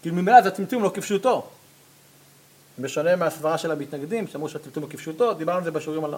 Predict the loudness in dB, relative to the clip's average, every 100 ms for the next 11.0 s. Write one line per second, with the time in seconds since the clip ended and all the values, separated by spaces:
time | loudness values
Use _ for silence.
0 | -10 -10 -6 -4 -2 -2 -2 -2 -2 -2
1 | -6 -8 -12 -20 -20 -20 -20 -20 -20 -20
2 | -20 -20 -20 -20 -20 -20 -6 0 4 4
3 | 2 0 0 2 2 2 6 6 6 4
4 | 2 2 4 4 4 2 0 -2 4 6
5 | 6 2 -2 -2 0 0 0 0 0 -2
6 | -2 -2 0 2 6 8 6 0 -2 4
7 | 6 4 0 0 -2 -2 0 2 2 4
8 | 6 8 6 4 0 0 2 0 0 -2
9 | -8 -20 -20 -20 -2 2 6 6 8 6
10 | 4 2 4 4 6 4 4 2 0 -2